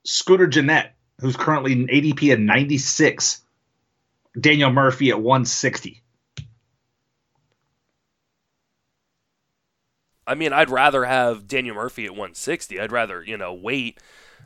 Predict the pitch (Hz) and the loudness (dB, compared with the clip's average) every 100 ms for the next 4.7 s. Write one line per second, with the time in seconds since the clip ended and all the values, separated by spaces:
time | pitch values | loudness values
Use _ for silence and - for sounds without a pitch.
0 | _ 123 120 117 107 143 127 127 139 143 | _ 0 0 0 -2 0 0 0 -2 -2
1 | 135 - 139 113 123 123 117 - - 127 | -8 -8 -10 -4 -2 0 -2 -4 -2 -4
2 | 104 113 127 113 104 117 120 113 113 120 | -4 -6 -6 -6 -8 -10 -8 -8 -8 -6
3 | - 113 107 120 120 - - 107 - 117 | -8 -10 -8 -6 -6 -6 -12 -8 -2 -2
4 | 104 101 - 113 110 101 95 | -2 -6 -4 -4 -4 -6 -12